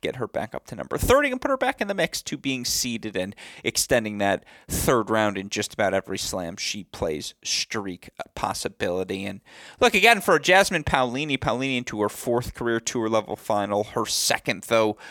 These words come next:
of the season. Obviously, she's played some particularly good ball of late as well. She makes semifinals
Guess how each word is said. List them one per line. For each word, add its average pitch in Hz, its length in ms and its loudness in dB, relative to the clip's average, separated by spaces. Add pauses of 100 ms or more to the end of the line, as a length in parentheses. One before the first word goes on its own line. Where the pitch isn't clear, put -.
(280)
of 123 260 4
the 107 100 0
season. 110 760 -2 (500)
Obviously, 117 380 2
she's - 280 -2
played 104 260 -2
some 104 180 -4
particularly 110 1000 -2
good 101 320 -2
ball 101 340 4
of 101 220 0
late 104 420 0
as 104 360 0
well. 104 320 4
She - 180 -4
makes 101 300 0
semifinals 107 800 2